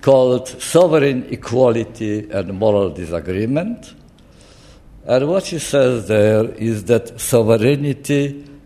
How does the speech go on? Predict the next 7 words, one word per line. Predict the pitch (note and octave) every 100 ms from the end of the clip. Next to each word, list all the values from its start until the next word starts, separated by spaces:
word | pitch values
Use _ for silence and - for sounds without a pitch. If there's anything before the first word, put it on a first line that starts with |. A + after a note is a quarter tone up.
| -
is | - A#2+ - -
back. | - D#2 E2 - - - - - - _ - - - - - - _ _ - - - - - - - - - - _ _ - - -
Our | C#3 E3
debates | D3 C3+ G2+ D#3 F#3+ F#3+ -
about | A#2+ A2 A#2+ G2
the |
global | G2+ G#2+ C3 A2 G#2+ G#2 G#2